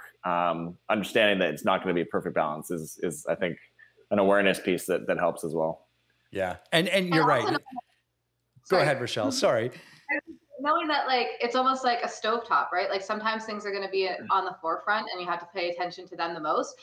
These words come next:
Speaker 3: and that your marriage and your relationship might have to go in the back for a little while. And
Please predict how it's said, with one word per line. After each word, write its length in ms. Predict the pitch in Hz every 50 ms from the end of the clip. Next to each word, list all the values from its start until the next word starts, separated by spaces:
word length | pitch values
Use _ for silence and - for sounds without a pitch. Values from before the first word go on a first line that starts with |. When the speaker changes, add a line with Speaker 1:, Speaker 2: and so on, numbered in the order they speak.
| - - - -
Speaker 3:
and 120 | 190 190
that 120 | 196 -
your 120 | 196 202 202
marriage 360 | 190 180 180 190 196 190 190
and 120 | 196 190
your 140 | 185 180 175
relationship 520 | 180 170 - - 175 - 185 - 180 - -
might 140 | 170 170 - 175
have 140 | 170 170
to 80 | - 185
go 120 | 170 170
in 60 | 165 165
the 80 | 160
back 260 | 139 143 143 156 -
for 100 | - 165
a 20 | 151
little 180 | 151 143 135
while. 300 | 131 113 104 104 - - - - _ _ _ _ _ -
And 360 | 175 175 170 170 165 165